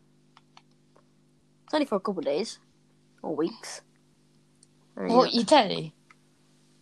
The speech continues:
Speaker 1: Yeah. And then,
Speaker 2: I've, I've, I've
Speaker 1: you
Speaker 2: been
Speaker 1: know.
Speaker 2: having, I've been having,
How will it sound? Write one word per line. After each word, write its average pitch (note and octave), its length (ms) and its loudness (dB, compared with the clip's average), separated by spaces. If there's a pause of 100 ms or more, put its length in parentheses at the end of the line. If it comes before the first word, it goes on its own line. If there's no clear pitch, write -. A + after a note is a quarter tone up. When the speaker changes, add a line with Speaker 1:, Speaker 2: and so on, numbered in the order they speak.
(440)
Speaker 1:
Yeah. C#4+ 300 4 (580)
And A#3 260 -2
then, A#3 400 0
Speaker 2:
I've, B3 160 4
I've, C4+ 240 4
I've C4+ 160 2
Speaker 1:
you - 60 0
Speaker 2:
been - 80 2
Speaker 1:
know. F#3+ 80 4
Speaker 2:
having, C4 300 -2
I've B3 140 -4
been A#3 120 -8
having, G#3 240 -10